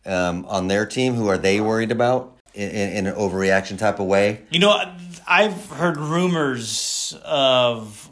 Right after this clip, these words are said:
Speaker 2: Underdogs firing their G M.
Speaker 1: Well, you, you should.
Speaker 2: What?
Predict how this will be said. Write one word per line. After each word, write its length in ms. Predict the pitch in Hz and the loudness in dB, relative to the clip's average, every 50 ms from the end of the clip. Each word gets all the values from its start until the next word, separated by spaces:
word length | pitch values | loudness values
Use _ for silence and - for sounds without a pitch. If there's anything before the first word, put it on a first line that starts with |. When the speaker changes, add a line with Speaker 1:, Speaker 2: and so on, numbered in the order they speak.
| _ _ - | _ _ -8
Speaker 2:
Underdogs 460 | 156 139 135 131 127 123 120 113 - | -6 -4 -2 0 0 0 0 0 -4
firing 260 | - 127 120 120 117 | -6 -6 -4 -4 -4
their 140 | 113 110 107 | -6 -8 -8
G 240 | 101 110 104 101 104 | -10 -10 -10 -10 -10
M. 200 | 104 98 95 95 - _ _ _ _ _ _ _ _ _ _ _ _ _ - | -10 -12 -12 -16 -20 _ _ _ _ _ _ _ _ _ _ _ _ _ -14
Speaker 1:
Well, 160 | 87 85 85 | -12 -10 -10
you, 160 | 78 78 78 78 | -10 -12 -12 -12
you 180 | 78 71 73 67 | -12 -12 -12 -10
should. 320 | - - 78 71 71 - _ _ _ _ _ - | -10 -10 -10 -10 -12 -16 _ _ _ _ _ -4
Speaker 2:
What? 340 | 160 165 226 262 277 269 | 2 4 4 4 4 0